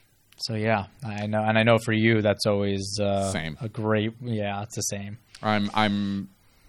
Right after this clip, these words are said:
Speaker 2: it's been really fun to listen to some of my close friends, Peter Marcato and Abigail, uh, Johnson, who's having her first experience down there, British, young British broadcaster. She's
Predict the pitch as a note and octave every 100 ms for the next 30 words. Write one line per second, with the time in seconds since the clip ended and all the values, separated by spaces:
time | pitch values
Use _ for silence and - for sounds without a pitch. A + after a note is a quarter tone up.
0 | _ _ - _ - - A#2 - A2 C3
1 | A#2+ A2 B2+ B2 A2+ - - - - -
2 | C#3 A2 A2 A2 - A2+ G2 G2+ A#2 G2+
3 | G2 G#2 F#2+ F#2+ F#2 F2+ - _ _ -
4 | B2+ A2+ A2 A#2 - A#2+ G#2+ - A2 G#2
5 | G2+ - C#3 A2+ G#2+ G2+ - B2+ A2+ G#2+
6 | G#2 G#2 G2+ G2 G2 G2 G2+ G#2+ G#2 G#2
7 | G2+ G2 G2+ - F#2 E2+ F#2+ G#2 G#2 G2+
8 | G#2 G2 A2 G2+ G#2 G2+ - A2+ A2+ -
9 | F2+ - B2 A2 A2+ G#2 - G#2+ G#2+ G#2
10 | G2+ F2 G2 G#2+ G#2+ - G#2+ G2+ G#2 A#2+
11 | A#2 A2+ A2 A2+ - G2 G2+ A2 G2+ -
12 | G#2+ G2+ G2+ - _ _ - A2+ F#2 -